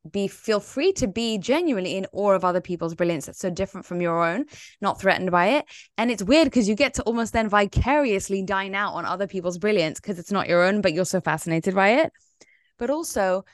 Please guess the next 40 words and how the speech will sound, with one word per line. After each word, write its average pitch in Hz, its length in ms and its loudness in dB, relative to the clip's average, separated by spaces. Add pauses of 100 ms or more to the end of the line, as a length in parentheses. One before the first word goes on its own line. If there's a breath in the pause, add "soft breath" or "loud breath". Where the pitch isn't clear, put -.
(420 soft breath)
you're 262 140 4
gonna 359 240 0
be 254 300 0
less 220 280 0
likely 208 300 -4
to 196 140 -4
be 190 200 -4
unkind 175 440 -2
to 170 80 -10
people. 160 260 -4
You're 170 140 0
gonna 254 200 0
feel 269 220 -2
less 262 220 -2
likely 233 300 -2
to 233 100 -6
be 233 160 -6
insecure 226 400 -2
about 214 180 2
yourself 196 340 0
and 190 140 -2
then 185 140 -2
project 190 340 -4
that 170 140 -4
onto 160 200 -6
other 160 220 -4
things. - 380 -8
Like, 170 200 -4 (300 loud breath)
when 214 180 2
you 247 280 4
are 330 100 6
in 262 140 4
your 220 260 2
magic 196 320 -2
lane 190 220 -2
and 196 100 -4
you're 180 100 -4
so 190 240 0
se-, 185 360 -2
like, - 240 -6